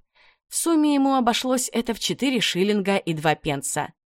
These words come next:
Мы были очень довольны, дело наше, как нам показалось, пустило корни и следом за первыми плодами обещало принести новые.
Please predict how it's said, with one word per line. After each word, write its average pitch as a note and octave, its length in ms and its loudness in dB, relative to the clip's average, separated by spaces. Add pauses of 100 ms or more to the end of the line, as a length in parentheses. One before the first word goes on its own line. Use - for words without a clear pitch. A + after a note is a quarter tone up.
(300)
Мы F3 180 2
были E3+ 220 2
очень E3 320 2
довольны, F3 560 0
дело A3+ 340 2
наше, A#3 300 0
как A3+ 240 -6
нам G#3+ 120 0
показалось, F#3 640 0
пустило A3 480 -4
корни G3 520 -2
и - 120 -8
следом D#3+ 380 0
за D3+ 140 -2
первыми D#3+ 420 -2
плодами G#3 540 2
обещало F3 520 0
принести D#3+ 520 -2
новые. D#3 600 0